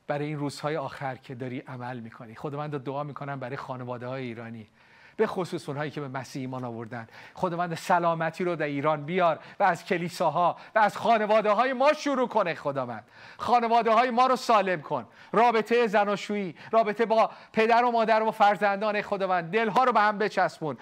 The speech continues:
این سلامتی در خانه‌های ما شروع بشه، در کلیساهای ما شروع بشه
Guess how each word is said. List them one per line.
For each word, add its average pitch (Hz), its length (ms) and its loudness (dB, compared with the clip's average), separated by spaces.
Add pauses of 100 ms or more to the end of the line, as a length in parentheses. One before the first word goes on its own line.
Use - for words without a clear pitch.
(140)
این 269 140 0
سلامتی 220 680 2
در 202 160 4
خانه‌های 185 460 0
ما 170 140 -4
شروع 139 280 -8
بشه، 117 320 -12 (260)
در 247 160 6
کلیساهای 226 680 0
ما 175 140 -2
شروع 135 280 -10
بشه 117 300 -12